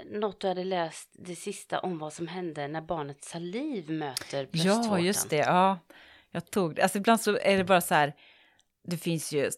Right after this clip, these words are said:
Speaker 2: de här stora hälsofördelarna, men sen så har man ju kommit fram till mycket forskning som bara ploppar upp så här. Och en grej som jag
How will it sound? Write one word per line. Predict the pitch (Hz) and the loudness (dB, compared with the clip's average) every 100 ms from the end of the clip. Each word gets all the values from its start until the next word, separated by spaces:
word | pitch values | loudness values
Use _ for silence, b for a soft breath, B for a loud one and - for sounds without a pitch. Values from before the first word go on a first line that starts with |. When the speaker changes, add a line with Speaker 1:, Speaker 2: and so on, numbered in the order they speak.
| - | -4
Speaker 2:
de | 170 160 | 0 2
här | 147 | 2
stora | - - 190 160 147 139 | 2 2 2 2 2 2
hälsofördelarna, | 160 156 - - 143 139 143 156 | 2 -2 -4 -4 -2 0 0 0
men | 170 | 0
sen | - 175 | -2 0
så | - - - | 2 0 0
har | 190 185 | 0 0
man | 170 | 0
ju | 165 | -4
kommit | 185 180 - | -6 -8 -4
fram | 175 156 | -2 -2
till | - 151 147 - _ _ _ _ _ _ - | -2 -4 -4 -12 _ _ _ _ _ _ 0
mycket | 180 208 233 - 170 | 4 6 4 -2 0
forskning | 196 196 170 | 0 0 -4
som | 156 175 | -2 -2
bara | 185 160 | -2 -2
ploppar | - 165 - 196 - | -4 -6 2 2 4
upp | 277 - - | 0 0 -2
så | 208 | 0
här. | 185 151 | 4 4
Och | 170 190 | 4 4
en | 220 226 | 4 4
grej | 185 165 156 | 4 2 0
som | - 156 | -2 -2
jag | 156 147 | 0 0